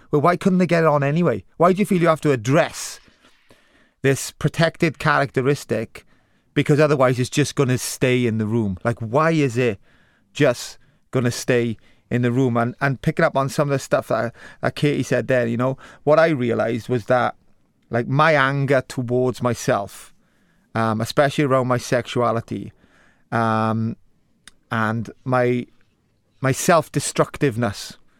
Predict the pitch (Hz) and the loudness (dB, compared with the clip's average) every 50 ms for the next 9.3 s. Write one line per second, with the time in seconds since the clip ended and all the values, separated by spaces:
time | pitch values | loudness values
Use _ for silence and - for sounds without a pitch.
0 | _ _ _ _ _ _ - 135 120 113 117 107 104 117 117 110 - 110 104 101 | _ _ _ _ _ _ -4 -2 0 0 0 0 0 -2 -4 -2 -2 -4 -4 -4
1 | - 117 120 120 117 - 127 120 120 117 - - - - - _ _ _ _ _ | -4 -4 -4 -4 -2 0 0 0 0 -2 -6 -14 -20 -20 -20 _ _ _ _ _
2 | - - 139 143 135 - 165 160 151 - 156 147 - - - 147 143 135 127 139 | -2 0 0 0 2 2 0 0 2 0 0 -2 0 2 2 2 2 2 0 -2
3 | 127 120 110 104 110 110 - - 120 120 120 120 117 - - - - _ _ _ | -2 -2 -2 -2 -4 -6 -6 -2 0 0 2 0 0 -2 -8 -18 -20 _ _ _
4 | _ _ _ _ _ _ _ _ _ _ _ _ - 170 165 135 135 156 123 - | _ _ _ _ _ _ _ _ _ _ _ _ -6 -4 -4 -2 -4 -4 0 0
5 | 190 185 165 127 - - - 143 143 143 117 110 104 95 - _ _ _ _ _ | 0 0 0 -2 -2 -2 -2 0 0 0 0 -2 -4 -6 -10 _ _ _ _ _
6 | - 113 - 120 120 117 107 101 113 120 120 110 - - - 120 120 117 - - | -8 -4 0 0 0 0 -2 0 0 0 0 0 -4 -8 -6 -6 -6 -6 -4 -4
7 | 127 120 123 117 107 - - - - 135 120 120 127 143 165 185 - - - 104 | -2 -2 -2 -4 -6 -8 -14 -6 -4 -2 -2 -2 -2 -2 -4 -6 -8 -10 -12 -12
8 | 101 - 127 120 104 107 120 143 143 143 147 151 156 151 139 110 135 123 127 120 | -6 -6 -6 -6 -4 -2 0 2 2 2 2 2 0 0 0 0 -2 -2 -2 -4
9 | - 131 113 113 98 | -4 -2 -2 -2 -4